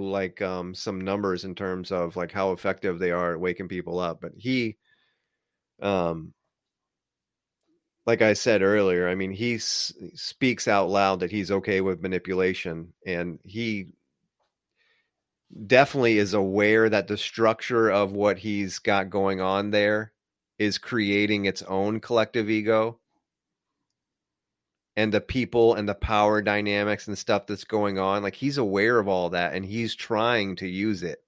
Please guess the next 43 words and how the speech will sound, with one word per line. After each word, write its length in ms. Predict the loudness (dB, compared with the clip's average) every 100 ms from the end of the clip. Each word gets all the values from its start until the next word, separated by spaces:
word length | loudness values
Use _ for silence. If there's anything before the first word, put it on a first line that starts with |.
| _ _ _ _ _
But 120 | 0
it's 180 | 0 0
like, 200 | 0 0
how 300 | -2 2 4
much 260 | 4 2 4
of 80 | 0
a 80 |
puppet 340 | 0 0 0 0
master 420 | 0 0 -2 -6
can 220 | -4 -4
you 80 | -4
be? 300 | -2 -2 0
And 180 | 0 -2 -10 _ -20 -20 _
it 120 | 2
does 280 | 10 10 10
look 200 | 6 6
like 160 | 6 4
it 140 | 2
kinda 240 | 0 0 4
got 200 | 4 6
out 160 | 4
of 60 | 0
hand 440 | -2 -2 -2 -4 -4
with 240 | -4 -2
him 260 | -4 -4 -10 _ _
for 140 | -2
a 80 | 0
little 200 | 0 0
bit 240 | 0 -2
in 80 | -4
terms 320 | -6 -6 -4
of 360 | -2 -2 -4 -14 _ _ _ _ _ _ _ _ _ _ _
how 380 | 0 2 2 -4 _ 0
just 280 | 2 2
the 80 | -2
chaos. 800 | -8 0 2 4 2 -4 -10 -14 -18 _ _ _ _ _ -6
I 60 |
mean, 180 | -4 0
not 240 | 0 0
that 160 | 0 -4
he 140 | -4
was 220 | -2 -2 0
ever, 480 | -2 -2 -4 -6